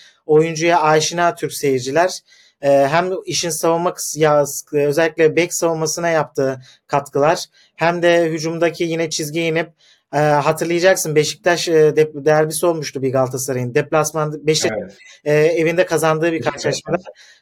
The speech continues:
Speaker 1: Galatasaray'ın attığı tek golü Icardi'nin attığı pasta yine çizgiye inerek Icardi attırdığı pasla, e, öne geçirmişti takımını. Orada belki de Şenol Güneş'in aklında da mu-, mu-, muhakkak kalmıştır o enstantane.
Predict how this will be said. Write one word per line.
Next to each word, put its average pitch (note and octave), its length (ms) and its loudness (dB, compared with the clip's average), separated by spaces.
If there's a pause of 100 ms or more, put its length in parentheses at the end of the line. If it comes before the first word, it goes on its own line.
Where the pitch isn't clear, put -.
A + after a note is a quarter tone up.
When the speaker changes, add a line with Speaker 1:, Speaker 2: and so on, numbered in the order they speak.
(120)
Speaker 1:
Galatasaray'ın F#3 560 4
attığı F3+ 300 -2
tek F#3+ 220 -2
golü F3+ 160 0
Icardi'nin F3 480 0
attığı E3 340 -2
pasta E3 260 -2
yine F3 220 -4
çizgiye E3+ 420 -4
inerek F3 500 0 (320)
Icardi E3+ 460 2
attırdığı E3 460 0
pasla, D3+ 500 0 (240)
e, C3+ 60 -4 (540)
öne D#3 180 0
geçirmişti C#3 540 -4
takımını. D3+ 460 -4
Orada E3+ 380 2
belki F3 240 2
de F3+ 80 0
Şenol E3+ 320 -2
Güneş'in E3+ 300 -2
aklında E3+ 400 -2
da F3 160 0 (340)
mu-, D#3+ 240 -2
mu-, E3+ 280 -8
muhakkak F3 600 0
kalmıştır F3 720 0
o C#3 480 2
enstantane. C#3 720 -4